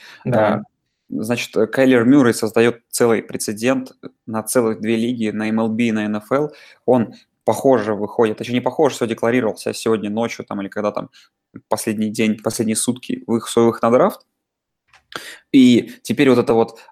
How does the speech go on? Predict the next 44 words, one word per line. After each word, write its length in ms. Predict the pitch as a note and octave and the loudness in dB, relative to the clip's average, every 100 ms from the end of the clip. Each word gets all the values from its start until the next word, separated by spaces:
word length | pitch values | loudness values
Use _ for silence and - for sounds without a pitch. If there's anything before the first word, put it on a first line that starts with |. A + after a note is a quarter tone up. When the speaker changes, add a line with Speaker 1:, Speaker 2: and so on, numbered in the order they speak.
| - | -12
Speaker 2:
э, 180 | - A#1+ - | -10 -10 -12
так 80 | |
сказать, 180 | - A2 | -16 -4
машина 540 | B2 B2 - C#3 A#2+ A2 | -2 -2 -2 -2 -2 -4
по 100 | - | -6
тому, 300 | A2 A#2+ A#2+ | -4 -4 -4
как 260 | A#2 - - _ | -6 -6 -20 _
и 100 | A2+ | -10
теперь 280 | - G#2+ A2 | -8 -6 -6
решать 280 | A2 - A#2 | -4 -6 -6
этот 160 | - | -4
вопрос, 480 | A#2 A2+ A#2+ B2 B2+ | -4 -2 0 0 0
как 220 | - A2 | -6 -6
возвращать 360 | A2+ A#2 A2 A2+ | -2 -2 -2 -4
ему 220 | A2+ A2+ | -4 -4
его 140 | A2 A2 | -4 -4
подписной 400 | G#2+ G#2+ - A#2 | -6 -8 -6 -4
бонус 400 | A2 A#2 A2+ - | 0 0 -2 -4
в 40 | |
команду 600 | - A2+ A2+ A2 G#2+ G#2 - | -4 -2 -2 -4 -6 -10 -2
в 80 | A#2+ | 0
Окленд 420 | B2+ A#2 A2 - | 0 -2 -4 -2
Атлетикс, 680 | G#2+ G#2+ B2 D3 A2+ - - - - - _ _ | -2 0 0 0 -4 -8 -20 -20 -20 -20 _ _
или 420 | A#2 A#2 A#2 A2+ A2 | -2 2 4 4 2
возьмут 420 | G2+ A#2+ B2+ B2+ | 2 2 2 2
ли 60 | A#2+ | 2
его 160 | A2+ | 2
рано. 460 | A2+ A#2 A2+ A2 G#2 - - _ - | 2 0 -2 -6 -8 -14 -20 _ -6
Он 140 | B2 | -2
как 140 | A#2+ A2+ | 0 2
бы 60 | |
начался 320 | A2+ B2+ A#2+ B2 | 0 -2 -2 0
вот 80 | |
этот 100 | A2+ | 0
клубок 260 | - A#2 A#2 | 0 -2 -2
распутываться, 500 | A#2 - A3 F#3+ B2+ | -4 -4 0 0 2
с 20 | |
которым 300 | C3 B2+ B2 | -2 0 0
никогда 180 | A#2 A#2+ | 0 -2
никто 120 | A#2 | -2
не 80 | A#2 | -8
сталкивался. 560 | A#2 B2 A#2+ A2 A2 C#3 | -4 -2 -2 -4 -4 -4
Это 120 | A#2 | -2
просто 220 | A#2+ A#2 | -2 -2